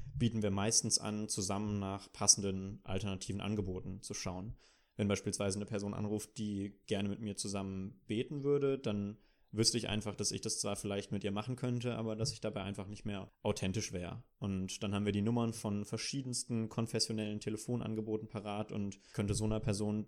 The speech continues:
dann zum Beispiel einfach vorschlagen, doch bei dieser oder jener Telefonseelsorge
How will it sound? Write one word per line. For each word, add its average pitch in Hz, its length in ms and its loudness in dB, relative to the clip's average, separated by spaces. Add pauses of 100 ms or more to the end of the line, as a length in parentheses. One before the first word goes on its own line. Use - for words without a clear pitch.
(100)
dann 101 140 -2
zum - 120 -4
Beispiel 101 240 -2
einfach 101 220 -4
vorschlagen, 101 540 -2
doch 101 120 -6
bei 98 300 0
dieser 104 300 -2
oder 98 140 0
jener 98 480 0 (640)
Telefonseelsorge 92 960 2